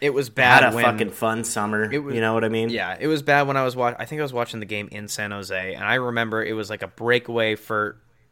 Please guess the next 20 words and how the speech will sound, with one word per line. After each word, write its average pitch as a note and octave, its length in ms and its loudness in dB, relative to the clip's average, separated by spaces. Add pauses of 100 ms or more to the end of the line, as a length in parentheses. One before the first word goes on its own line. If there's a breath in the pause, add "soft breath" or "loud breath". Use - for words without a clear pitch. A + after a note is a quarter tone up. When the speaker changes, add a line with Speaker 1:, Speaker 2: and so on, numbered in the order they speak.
Speaker 1:
Santa, A#2 460 -6
or G#2 220 -4 (240)
breakaway B2 340 2
for A2+ 100 -10
Vegas, G#2 400 -4
and G2+ 80 -12
they G2 80 -8
scored. G2+ 440 -4 (380 soft breath)
And B2 120 -6
the B2 120 -2
only D#3+ 260 2
person D#3 320 2
that C#3 80 0
was A#2+ 100 0
back A2+ 320 2
checking D3 300 -2
was A#2+ 160 -4
fucking A3 480 -2
Joe C3 320 2
Thornton. G#2+ 640 -6